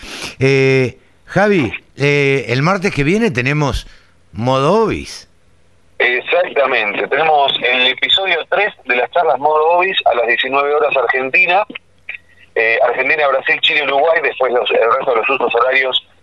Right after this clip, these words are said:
Speaker 2: eh, te los debo porque no me los acuerdo de memoria.
Speaker 1: No, no, seguro.
Speaker 2: Eh,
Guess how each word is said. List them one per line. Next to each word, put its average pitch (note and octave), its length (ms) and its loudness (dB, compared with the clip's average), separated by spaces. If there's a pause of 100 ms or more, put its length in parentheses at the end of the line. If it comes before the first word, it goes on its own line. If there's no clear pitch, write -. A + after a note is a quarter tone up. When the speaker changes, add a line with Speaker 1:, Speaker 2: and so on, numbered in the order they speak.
(260)
Speaker 2:
eh, G2 360 0
te A2 120 0
los G#2+ 120 -2
debo B2 200 0
porque G#2 180 2
no A#2 60 2
me G#2 80 0
los G#2 80 0
acuerdo A2 320 0
de G#2+ 80 2
memoria. B2 380 0 (160)
Speaker 1:
No, G#2+ 220 0
no, G#2 160 0
seguro. G2 240 0
Speaker 2:
Eh, A2+ 300 2